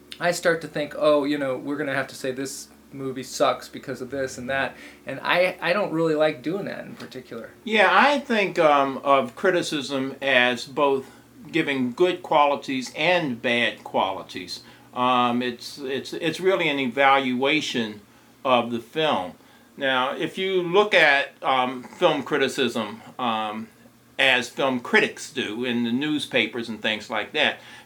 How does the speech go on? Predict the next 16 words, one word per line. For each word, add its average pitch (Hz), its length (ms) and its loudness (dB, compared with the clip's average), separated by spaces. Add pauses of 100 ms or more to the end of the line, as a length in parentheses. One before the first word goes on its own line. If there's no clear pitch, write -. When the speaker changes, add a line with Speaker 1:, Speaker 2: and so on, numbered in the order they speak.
Speaker 2:
basically 175 640 2
their 180 280 2
job 131 480 4
is 123 140 -6
to 123 320 -2
tell 135 580 0 (220)
the 117 60 -10
popular 147 640 4
audience 113 580 -2
whether 127 220 0
or 123 60 -2
not 113 400 0
this 131 220 -6
is 123 80 -10
a 123 80 -6
film 110 520 -2